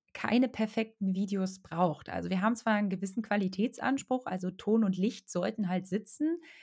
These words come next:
damit man einfach Lust hat, das Video anzuschauen. Aber ansonsten braucht's jetzt auch gar nicht hart geschnittene Videos oder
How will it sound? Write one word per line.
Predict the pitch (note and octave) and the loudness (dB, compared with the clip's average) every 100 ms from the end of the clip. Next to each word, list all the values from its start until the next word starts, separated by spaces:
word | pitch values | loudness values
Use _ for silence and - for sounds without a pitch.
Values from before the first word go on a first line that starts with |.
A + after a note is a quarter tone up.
| - - | -20 -6
damit | G3+ G3+ A3 | -2 0 0
man | F#3+ | 0
einfach | F#3+ F#3+ G3 G3 - _ - | 0 0 0 -4 -6 _ 0
Lust | F#3 A#3+ - | 2 2 -2
hat, | - | -4
das | F#3+ F#3+ | -4 -4
Video | F3+ F3+ | -4 -2
anzuschauen. | F3+ G#3+ B3+ - A#3+ B3+ B3 | -2 -2 -4 -4 -2 0 0
Aber | G3 G3 | 0 0
ansonsten | F#3 F3 G3+ G#3+ G#3 | 0 2 0 -2 -10
braucht's | F#3+ E3+ G3 - | -6 -2 -4 -6
jetzt | A3+ - | -12 -6
auch | - F#3+ | -8 -4
gar | F#3+ G3 | -2 0
nicht | A#3 A3 | -2 -4
hart | - G#3+ - | -4 -4 -4
geschnittene | G#3 - G3+ G3 G#3 F#3 | -8 -4 -4 -2 -2 0
Videos | F#3 F#3 F3+ F3 F3+ F#3 | 2 2 2 2 0 -2
oder | F3+ G3 F#3 | -4 -2 -2